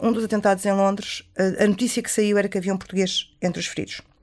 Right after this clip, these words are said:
Mas não se sabia quem, o Ministério dos Negócios Estrangeiros não respondia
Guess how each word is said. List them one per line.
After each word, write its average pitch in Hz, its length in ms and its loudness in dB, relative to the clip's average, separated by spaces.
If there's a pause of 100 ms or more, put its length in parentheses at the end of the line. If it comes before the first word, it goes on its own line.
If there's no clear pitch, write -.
(360)
Mas 226 100 2
não 247 80 4
se 240 100 0
sabia 220 220 0
quem, 196 280 2
o - 20 -2
Ministério 196 420 0
dos 190 120 -4
Negócios 185 240 -2
Estrangeiros 185 340 -2
não 202 160 0
respondia 202 640 -2